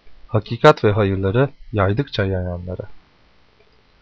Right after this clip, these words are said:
Hak ile batılı birbirinden iyice ayıranlara. Allah'a yönelenleri arıtmak, kötülükleri sakındırmak için öğüt telkin edenlere. Bilin ki size vaat olunan şey gerçekleşecek.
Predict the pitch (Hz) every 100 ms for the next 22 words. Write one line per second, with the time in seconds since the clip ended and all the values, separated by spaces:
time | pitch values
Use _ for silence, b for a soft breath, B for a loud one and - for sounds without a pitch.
0 | b b b - - 190 165 143 117 95
1 | 117 - 180 127 - 113 123 131 151 156
2 | 147 117 131 - 98 98 95 87 87 -
3 | - - _ _ _ _ _ _ _ _
4 | b _ _ - 117 135 143 190 151 117
5 | 107 107 104 104 - - 104 - 139 151
6 | - - _ 123 127 127 - 101 95 104
7 | 98 110 113 135 127 127 - 127 - -
8 | 113 123 - 98 92 - - - - -
9 | - - - _ - - - _ _ _
10 | _ - - 143 127 - 107 113 - -
11 | 120 135 123 143 123 98 92 90 90 -
12 | 135 127 - - 98 87 82 - 87 90
13 | 98